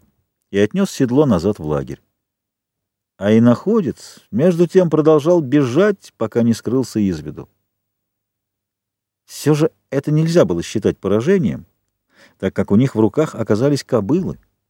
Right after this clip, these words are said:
Джо и Чарли погнали их в корраль к их прежнему хозяину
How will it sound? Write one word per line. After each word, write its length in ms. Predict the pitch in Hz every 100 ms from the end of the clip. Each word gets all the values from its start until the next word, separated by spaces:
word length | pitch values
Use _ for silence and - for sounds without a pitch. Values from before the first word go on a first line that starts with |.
| _ _ _ _
Джо 300 | 98 90 180
и 140 | 190 127
Чарли 400 | - 165 151 123
погнали 460 | - 90 101 101
их 140 | 82 -
в 60 |
корраль 400 | - 90 123 165
к 80 | 165
их 140 | - -
прежнему 400 | - 165 165 -
хозяину 580 | 80 98 170 165 151